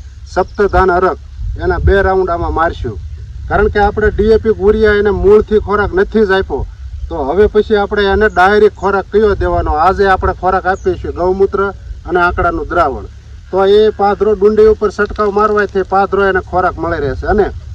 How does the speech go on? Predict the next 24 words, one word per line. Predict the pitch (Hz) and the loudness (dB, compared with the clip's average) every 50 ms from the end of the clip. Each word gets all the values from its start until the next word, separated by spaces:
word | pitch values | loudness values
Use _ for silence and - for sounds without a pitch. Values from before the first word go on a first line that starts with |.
| - - - - - - - - - - | -14 -14 -12 -12 -12 -12 -10 -10 -6 -2
એ | - 214 247 | -2 0 0
સિવાયને | - - 233 233 226 220 214 214 | 0 0 0 2 2 2 2 0
સપ્તધાન | - - 214 214 - - 214 202 170 196 202 202 | 0 0 -2 -2 -2 -2 -2 0 2 2 2 2
અરકના | 196 196 196 202 - - 196 190 | 0 0 -2 -4 -6 -2 -2 -2
જે | 180 175 190 | 0 0 -2
પાલેકર | - - 170 180 202 208 214 - 220 208 | -2 0 0 0 2 0 0 0 -2 -2
જા-, | 185 185 202 202 190 180 | 0 0 -2 0 -2 -2
સાહેબજીએ | 165 - 180 185 175 170 185 208 196 | -2 -2 -2 -4 -4 -2 0 2 2
અમને | 190 185 190 185 | 2 2 0 -2
શીખવાડેલું | 175 - 180 180 - 190 196 190 190 185 175 151 127 | -4 -6 -8 -6 -2 -2 0 0 0 0 -2 -4 -8
છે, | 123 117 101 - - - - - - - - - 143 | -8 -10 -12 -14 -16 -18 -18 -18 -18 -16 -12 -8 -4
એના | 170 196 180 | -2 -2 -2
બે | 160 - 185 208 226 220 | 0 2 2 4 4 4
રાઉન્ડ | 214 214 220 220 220 208 | 2 2 0 0 0 0
આમાં | 202 202 202 190 | -2 -2 0 0
અવશ્ય | 190 202 226 220 196 - 220 | 2 2 2 0 0 2 0
આપણે | 214 208 196 202 196 | 0 2 0 0 -2
મારી | 180 185 190 196 190 | 0 0 0 0 0
દઈશું. | - 185 180 - 185 | -2 -4 -2 -2 -2
એટલે | 175 180 185 196 208 214 214 208 - - - - - - - - - - - - | -2 0 2 2 2 2 0 -2 -8 -14 -16 -16 -16 -16 -16 -16 -16 -16 -10 -2
ક્વોલિટીદાર | - 180 208 220 233 233 - 240 226 202 - - 226 | 2 2 4 4 2 2 0 -2 -2 2 2 2 2
દાણો, | - 196 208 214 226 226 220 | 2 0 0 0 2 2 0
ભરાવદાર | - - 160 170 190 202 226 220 196 214 208 208 | -2 0 2 2 4 4 4 2 2 2 2 2
દાણો | 202 185 196 196 208 220 | 2 0 0 2 2 2